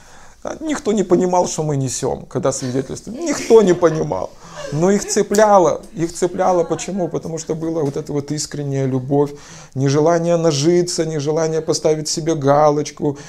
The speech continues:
нежелание создать себе какое-то служение, или выслужиться, или своё имя завоевать.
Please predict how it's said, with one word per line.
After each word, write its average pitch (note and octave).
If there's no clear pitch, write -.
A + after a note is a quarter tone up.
нежелание D#3
создать D3
себе D3+
какое-то D3+
служение, D3+
или C#3
выслужиться, D3+
или C#3
своё D3
имя D3+
завоевать. D3